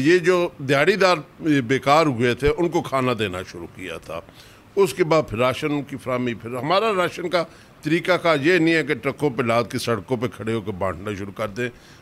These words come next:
बल्कि हमारी सर्वे टीमें हैं, हमारे ये मुखलस साथी हैं, कारकुन हैं, एक एक घर में जाते हैं,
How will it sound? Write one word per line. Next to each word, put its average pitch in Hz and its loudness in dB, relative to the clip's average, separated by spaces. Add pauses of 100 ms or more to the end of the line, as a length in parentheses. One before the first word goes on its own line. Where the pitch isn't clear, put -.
(140)
बल्कि 123 -2
हमारी 123 0
सर्वे 123 -4
टीमें 117 -6
हैं, 120 -4
हमारे 110 -6
ये 117 -4
मुखलस 110 -8
साथी 110 -4
हैं, 113 0
कारकुन 113 -4
हैं, 120 -2
एक 139 -2
एक 135 -4
घर 113 -4
में 160 -6
जाते 160 -2
हैं, 170 -4